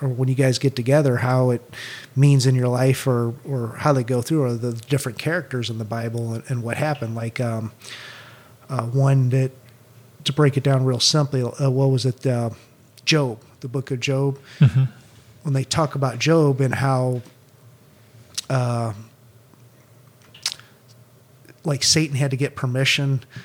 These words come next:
Speaker 1: to, you know, talk to God to do the harm on Job. But he goes, "I bet, you know, he would, uh, fall off," or was it, I may not do, fall off faith if, uh, you know, you've given him everything.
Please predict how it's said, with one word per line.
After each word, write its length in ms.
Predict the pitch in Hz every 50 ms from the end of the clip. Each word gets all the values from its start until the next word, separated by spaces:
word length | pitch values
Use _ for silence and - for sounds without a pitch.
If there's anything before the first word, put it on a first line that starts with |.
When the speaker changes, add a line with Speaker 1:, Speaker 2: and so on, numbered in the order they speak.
| - - - -
Speaker 1:
to, 160 | - 151 139 135 156 - -
you 160 | 156 143 127
know, 140 | 120 117 113
talk 260 | - - 147 139 131
to 80 | - 143
God 360 | 127 135 131 131 131 131 -
to 300 | - - 147 139 135 131 127 - -
do 140 | - 143
the 100 | 135 131
harm 340 | - - 156 160 165 151 139
on 180 | 131 120 117 117
Job. 420 | 123 143 165 156 135 127 120 120 - - - - - -
But 120 | - 139
he 60 | 135
goes, 240 | 127 143 135 127 117 -
"I 120 | - 156
bet, 340 | 147 143 147 143 143 - -
you 100 | 147 139
know, 140 | 131 127 123
he 180 | 113 101 147 143
would, 260 | 127 135 135 120 131 - - 147
uh, 100 | 143 123
fall 400 | - - - 151 139 135 131 139
off," 300 | 123 117 - - - - -
or 80 | 139 135
was 140 | 131 131 117
it, 140 | 127 127 - - - - - 160
I 80 | 127
may 200 | 117 117 123 123
not 220 | 123 123 123 117 120
do, 100 | 135 123
fall 360 | - - - 151 143 131 123
off 140 | 120 117 -
faith 360 | - 175 160 139 131 - -
if, 260 | 135 123 - - -
uh, 280 | 143 127 123 120 113 - - - - - - - - -
you 80 | - 139
know, 80 | 127
you've 220 | 127 139 151 135 127
given 240 | 156 151 127 139
him 120 | 131 123 127
everything. 560 | 143 190 202 147 123 - - 127 120 113 110